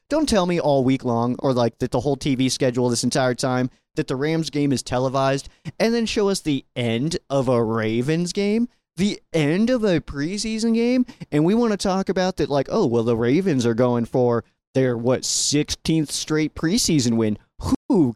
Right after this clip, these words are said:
cares about a preseason streak? What, what a weird thing to be proud of. <laughs> And I know that Ravens fans kinda hang their hats on it a little bit,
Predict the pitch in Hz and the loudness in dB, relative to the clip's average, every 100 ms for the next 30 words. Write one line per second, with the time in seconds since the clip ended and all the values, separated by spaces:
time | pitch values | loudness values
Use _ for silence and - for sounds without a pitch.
0 | - - - 247 349 170 110 113 135 180 | -4 -6 -2 0 0 0 -2 -4 -2 2
1 | 508 254 202 143 - - 466 480 - 185 | 2 4 2 2 0 -2 -2 -4 -2 0
2 | 160 151 139 113 - 147 110 - - 226 | 2 2 0 -2 -2 -2 -2 -6 -14 -8
3 | 160 131 165 - - 135 139 349 320 160 | -2 2 2 0 -4 -2 0 0 2 2
4 | 135 151 220 240 175 160 226 175 131 127 | 0 0 0 -4 -4 -2 0 0 0 -2
5 | - 127 143 403 127 139 - - 440 - | -2 -2 0 0 2 0 0 -2 0 0
6 | - - - - 170 170 247 160 139 196 | 0 -6 -16 -6 -2 0 0 0 0 0
7 | 117 127 131 117 120 127 117 - 127 110 | -2 0 0 -2 -4 -4 -4 -4 -4 -2
8 | 131 117 110 120 160 127 117 110 113 113 | -2 -2 -2 -4 -2 -2 -2 -2 -2 0
9 | 120 131 | 0 -2